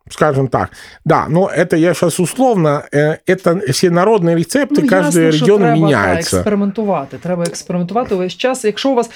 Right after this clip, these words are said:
Speaker 2: ви знаєте, цукор теж буває різним. Він буває солодким, він буває не дуже солодким, як сіль. Це ви маєте самі обрати для себе. Тому що сіль сама по собі, вона те-,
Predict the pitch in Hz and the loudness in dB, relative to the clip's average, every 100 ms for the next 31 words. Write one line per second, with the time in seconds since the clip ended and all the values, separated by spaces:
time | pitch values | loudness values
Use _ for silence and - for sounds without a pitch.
0 | - - 254 330 262 - 294 269 277 233 | -10 -2 0 0 -2 -2 -2 0 0 0
1 | 226 220 220 175 143 147 214 214 202 190 | 0 2 0 0 0 0 0 0 0 0
2 | - 208 196 190 - 160 175 185 185 175 | 0 0 2 0 0 -2 0 0 2 2
3 | 170 175 165 151 147 160 147 - 170 247 | 0 0 0 0 -2 0 -2 0 0 0
4 | - - 165 135 - - - - _ - | -2 -2 -4 -6 -14 -20 -20 -20 _ -16
5 | - - 254 233 196 208 240 226 214 180 | -4 0 0 2 2 2 0 0 0 -2
6 | - - 190 208 220 180 165 180 175 151 | 0 0 2 2 2 2 0 0 -2 -2
7 | 156 - 151 143 180 214 - - 285 269 | -2 0 -2 0 0 0 0 0 0 0
8 | - 208 196 196 277 226 185 185 202 190 | 0 0 0 -2 0 0 0 -2 -4 -6